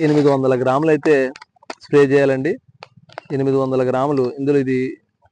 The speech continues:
పలుకుల రూపంలో ఉంటుందండి. దాన్ని మనం కొలతకి ఈ విధంగా ఒక డొక్కులోకి ఈ కొలతతో ఎనిమిది, ఎనిమిది డొక్కులు వాటర్ తీసుకొని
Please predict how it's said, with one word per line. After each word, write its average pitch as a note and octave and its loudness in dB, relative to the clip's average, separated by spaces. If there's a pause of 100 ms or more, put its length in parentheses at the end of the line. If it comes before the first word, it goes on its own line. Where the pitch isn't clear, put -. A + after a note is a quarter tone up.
(180)
పలుకుల D3+ -2
రూపంలో D#3 0
ఉంటుందండి. C#3 -2 (640)
దాన్ని B2+ -6
మనం B2+ -2 (200)
కొలతకి C3 -2 (760)
ఈ C3+ -8
విధంగా C3 -4
ఒక A#2+ -6 (800)
డొక్కులోకి C3+ -6 (1800)
ఈ C#3 -8
కొలతతో C3 -4 (300)
ఎనిమిది, C3 0 (1080)
ఎనిమిది C#3 -6
డొక్కులు C3+ -2
వాటర్ B2+ 0
తీసుకొని C#3 -4